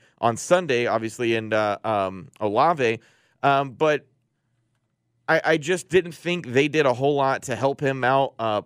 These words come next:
the players themselves, I think Arthur Smith and his offense really, really tried to, uh, to help out Desmond Ridder. Obviously, we talked earlier about the rookie Tyler Allgeier,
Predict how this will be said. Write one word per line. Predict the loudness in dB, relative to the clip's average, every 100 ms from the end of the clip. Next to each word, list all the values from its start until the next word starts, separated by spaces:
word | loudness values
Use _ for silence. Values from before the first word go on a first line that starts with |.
| -4
the | -6
players | -2 0 0 0
themselves, | -4 -2 0 2
I | 0
think | -4 -2 -4 -4 -2
Arthur | 0 0 -4
Smith | -4 -4 -2
and | -2
his | -4 -2
offense | -2 0 -2 -2 -6 _ _ -8
really, | -4 0 2 2 2 0
really | -2 0 0 0 -4
tried | -2 0 0 -2
to, | -6 -4 -4 -6 _
uh, | -4 -2
to | 0
help | 0 2
out | 0 0
Desmond | 0 -2 -2 0
Ridder. | 0 0
Obviously, | 0 0 -2 -2 -4 -4 -6
we | -4
talked | 0 0 -2 -10
earlier | 2 2 4 0
about | 0 -2
the | -2
rookie | -4 -4 -6
Tyler | 0 0 0
Allgeier, | -2 -2 0 0